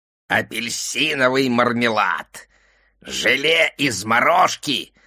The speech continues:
совершенно без всякой платы!» сообщил Скриплер, в упор глядя на меня блестящими глазами, едва заметными среди складок коры. Я глубоко вздохнул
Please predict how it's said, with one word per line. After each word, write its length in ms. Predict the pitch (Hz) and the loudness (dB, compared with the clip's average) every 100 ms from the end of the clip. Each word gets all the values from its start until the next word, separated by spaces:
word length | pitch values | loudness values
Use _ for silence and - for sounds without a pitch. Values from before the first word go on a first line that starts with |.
| _ | _
совершенно 1300 | - - 117 135 131 - - - 165 180 165 160 160 | -12 -4 0 0 0 -2 -6 0 2 2 0 0 0
без 240 | 139 147 | 0 -4
всякой 680 | - - - 139 147 147 139 | -6 -8 -4 -2 -2 -2 -4
платы!» 720 | 110 110 131 110 - - - _ _ _ - | -4 -2 0 0 -2 -10 -16 _ _ _ -14
сообщил 580 | - 87 85 - 85 | -6 -4 -4 -6 -8
Скриплер, 760 | 80 - - 104 95 98 85 - _ _ _ | -8 -8 -4 -4 -2 -2 -2 -6 _ _ _
в 180 | - 82 | -10 -2
упор 380 | 110 95 110 98 | -2 0 0 0
глядя 380 | 76 92 98 92 | -2 0 0 0
на 80 | 90 | -2
меня 280 | 98 98 | 0 0
блестящими 800 | 85 87 - - 98 - - 92 | -2 -6 -8 -6 -6 -6 -8 -8
глазами, 720 | 87 85 87 73 101 101 98 - _ _ - | -8 -6 -6 -2 0 0 -2 -6 _ _ -6
едва 440 | 98 110 127 147 | -2 0 2 0
заметными 680 | 107 104 95 120 117 104 104 | 2 0 2 0 -2 -2 -2
среди 360 | 98 95 92 107 | -4 -6 -4 -4
складок 760 | - - 95 98 92 92 - - | -4 -6 -4 -2 -4 -8 -12 -6
коры. 400 | 107 95 80 - _ _ _ _ _ _ _ _ _ | -4 -4 -6 -14 _ _ _ _ _ _ _ _ _
Я 200 | - 92 | -6 -4
глубоко 460 | 85 92 90 90 95 | -2 -2 0 0 -2
вздохнул 600 | 76 85 85 104 123 113 | -4 -6 -4 -4 -4 -6